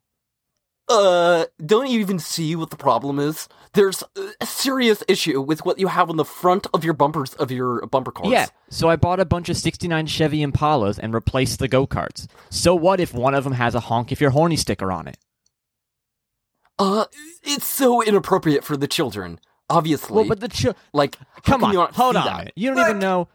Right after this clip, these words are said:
Speaker 2: what
Speaker 3: look, Dad, I'm horny.
Speaker 2: They don't even know
Speaker 3: Um,
Speaker 2: what it
Speaker 3: um,
Speaker 2: means. How can it be
Speaker 3: um,
Speaker 2: a, how can it be a problem if they don't know what
Speaker 3: I'm,
Speaker 2: it means?
Speaker 3: Dad,
Speaker 2: You see what I'm
Speaker 3: look,
Speaker 2: saying? Do you see what I'm
Speaker 3: I'm
Speaker 2: saying?
Speaker 3: horny, Dad.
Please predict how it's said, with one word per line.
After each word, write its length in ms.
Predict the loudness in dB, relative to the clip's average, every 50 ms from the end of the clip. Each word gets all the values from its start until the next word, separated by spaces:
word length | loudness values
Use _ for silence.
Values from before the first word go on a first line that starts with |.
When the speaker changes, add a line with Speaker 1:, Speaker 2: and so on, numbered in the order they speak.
| _ -4
Speaker 2:
what 180 | 0 0 2 4
Speaker 3:
look, 260 | 4 2 2 0 -8 -12 -16 _ _ _ _ _ _ 0
Dad, 400 | 2 4 4 6 6 4 4 2 0 0
I'm 160 | 0 0 0 -4
horny. 640 | -10 -8 -6 -4 -4 -4 -4 -4 -6 -8 -8 -10 _ _ _ _ _ _ _ _ _ _ _ _ _ _ _ _ _ _ _ _
Speaker 2:
They 120 | 2 2 2
don't 120 | 2 2
even 140 | 0 0 2
know 60 | 2 4
Speaker 3:
Um, 60 | 4
Speaker 2:
what 100 | 2 2
it 80 | 0
Speaker 3:
um, 60 | -2 0
Speaker 2:
means. 260 | 0 0 0 -2 -6 -6
How 200 | -2 0 0 0
can 140 | 0 -2 -4
it 120 | -2 -2 -2
be 120 | -2 -4
Speaker 3:
um, 60 | -4 -6
Speaker 2:
a, 180 | _ _ 2 2
how 100 | 2 4
can 100 | 4 0
it 40 | -2
be 60 | -2
a 40 | 0
problem 220 | 0 0 -2 -2 -4
if 60 | -4
they 60 | -4
don't 100 | -4 -2
know 60 | 0
what 80 | 2 2
Speaker 3:
I'm, 80 | 0 0
Speaker 2:
it 40 | -4
means? 180 | -10 -16 -20 _ _ _ _ _ _ _ _ _ _ _ _ _ _ _ _ _ _ _ _ _ 0 2
Speaker 3:
Dad, 120 | 4 4
Speaker 2:
You 60 | 4 4
see 60 | 4
what 80 | 4 2 2
I'm 60 | 2
Speaker 3:
look, 100 | 2 -2
Speaker 2:
saying? 100 | -6 -12 -8
Do 80 | -6
you 100 | -6 -4
see 260 | -4 -4 -4 -4 -2
what 120 | -2 0 2
I'm 140 | 2 2 2
Speaker 3:
I'm 60 | 0
Speaker 2:
saying? 140 | -2 0 2
Speaker 3:
horny, 300 | 2 2 2 2 0 -2
Dad. 320 | -2 -2 -2 -2 -2 -4